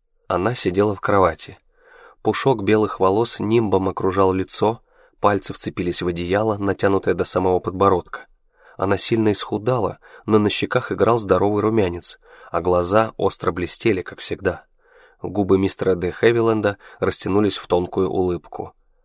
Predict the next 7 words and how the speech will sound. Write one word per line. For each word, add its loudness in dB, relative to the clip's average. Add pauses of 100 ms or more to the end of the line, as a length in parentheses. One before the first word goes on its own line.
(1120)
«Вижу, 4
ты 2
проснулась. 2 (180)
Как 0
ты -6
себя -2
чувствуешь?» -8